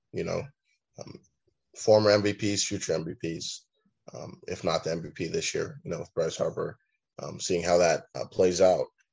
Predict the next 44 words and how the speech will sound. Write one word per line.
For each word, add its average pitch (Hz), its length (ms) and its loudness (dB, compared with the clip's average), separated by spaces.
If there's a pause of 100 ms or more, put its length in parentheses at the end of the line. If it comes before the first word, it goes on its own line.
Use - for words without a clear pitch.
(180)
But 107 100 2
yeah, 123 200 10
those 104 240 4
guys 104 220 6
are 87 120 -2 (600)
really, 113 360 6
really 95 200 4
tough 95 300 -2
outs. 82 320 2
You 90 60 -2
know, 87 80 4
you 87 180 0
go 98 280 8
in 95 180 2
with 87 160 -4
a 90 40 -8
good 87 220 -2
scouting 85 360 4
report 87 480 0 (540)
and 85 160 -6
you 82 80 -8
get 87 240 2
on 87 300 4
there 98 240 4
on 95 80 2
the 87 60 2
mound 95 380 2
and 85 80 -8
you're 85 140 -2
like, 82 260 0
"Man, 85 300 0 (720)
I - 60 -8
feel 110 200 4
like 92 160 6
he's - 180 -4
covering 87 380 2
everything." 87 560 0 (140)
And 85 340 -4 (1300)
they 101 200 6
are 101 160 10
covering 87 420 4
everything. 85 560 0 (240)
<laughs> 117 140 2 (920)
And 90 380 2